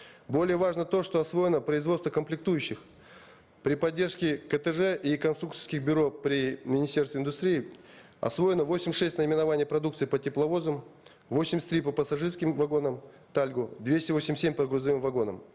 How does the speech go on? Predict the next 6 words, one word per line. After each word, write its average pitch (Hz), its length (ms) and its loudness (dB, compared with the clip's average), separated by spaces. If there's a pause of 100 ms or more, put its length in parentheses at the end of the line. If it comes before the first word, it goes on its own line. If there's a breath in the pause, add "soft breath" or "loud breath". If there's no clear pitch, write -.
(460 loud breath)
Эта 147 220 2
работа 156 320 0
будет 143 220 0
продолжаться. 123 540 0 (1300 loud breath)
Автомобильная 170 580 0
промышленность. 120 520 -4